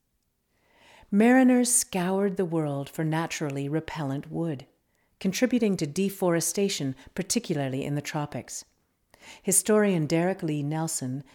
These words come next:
a P H D candidate at the University of New Hampshire, writes, "Once a species was rumored to have resistance,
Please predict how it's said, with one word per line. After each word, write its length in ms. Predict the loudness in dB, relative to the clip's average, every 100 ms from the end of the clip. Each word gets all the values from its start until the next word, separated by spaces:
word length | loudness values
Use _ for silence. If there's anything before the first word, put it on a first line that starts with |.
| _
a 80 | -8
P 220 | 0 2
H 180 | 2 0
D 140 | -4
candidate 560 | -2 -2 0 0 -2 -4
at 120 | -6
the 80 | -2
University 460 | -2 -2 -4 -4 -6
of 80 | -6
New 100 | -6
Hampshire, 560 | -6 -6 -6 -6 -6
writes, 500 | -2 -2 -2 -4 -6 -8 _ _ _ _ 0
"Once 280 | 2 2 0
a 80 |
species 600 | -2 0 -2 0 -4 -2
was 160 | -4 -2
rumored 440 | 2 4 4 0
to 80 | -2
have 200 | -2 0
resistance, 680 | 0 2 2 0 -2 -4 -6